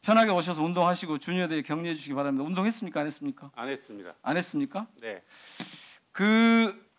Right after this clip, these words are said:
Speaker 1: 두 분한테 요넥스 쪽에서 골프백을, 아니, 골백이 아니죠. 골프채를, 골프클럽을, 예, 그 제공했다는데 받으셨어요?
Speaker 2: 저는 그런 말 처음 듣습니다.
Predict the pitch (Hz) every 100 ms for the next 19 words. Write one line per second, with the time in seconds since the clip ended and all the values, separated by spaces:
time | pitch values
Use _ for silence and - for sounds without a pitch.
0 | - 185 247 269 254 220 208 175 160 175
1 | 185 - 170 147 139 - 262 311 - -
2 | - 196 165 151 165 151 147 139 127 190
3 | 190 180 151 123 113 202 254 - - 285
4 | 247 156 104 - 226 - - 233 233 170
5 | 143 160 135 98 _ _ _ _ _ _
6 | _ - 135 139 107 - _ _ _ _
7 | _ _ _ - 131 123 113 107 _ _
8 | _ _ - 175 196 202 202 190 160 139
9 | 131 139 170 185 - 180 285 _ _ _
10 | _ _ _ _ _ _ - 135 123 151
11 | 165 151 143 131 190 175 131 - 101 85